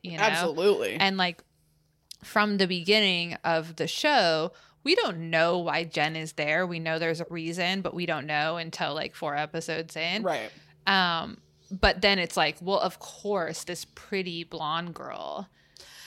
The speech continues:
Speaker 2: was sexually
Speaker 1: was, like,
Speaker 2: active
Speaker 1: yeah,
Speaker 2: and,
Speaker 1: you
Speaker 2: mm,
Speaker 1: know.
Speaker 2: you know, making all the wrong moves.
Speaker 1: Yeah.
Speaker 2: Yeah.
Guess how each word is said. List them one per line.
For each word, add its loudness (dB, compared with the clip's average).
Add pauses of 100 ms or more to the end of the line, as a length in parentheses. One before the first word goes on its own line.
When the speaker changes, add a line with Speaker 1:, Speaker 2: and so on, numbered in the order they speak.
(160)
Speaker 2:
was 0
sexually 4
Speaker 1:
was, 0
like, 4
Speaker 2:
active 4
Speaker 1:
yeah, 6
Speaker 2:
and, -6
Speaker 1:
you -2
Speaker 2:
mm, -2
Speaker 1:
know. 2
Speaker 2:
you 2
know, 0
making 2
all 0
the 2
wrong 2
moves. 0
Speaker 1:
Yeah. 8
Speaker 2:
Yeah. 4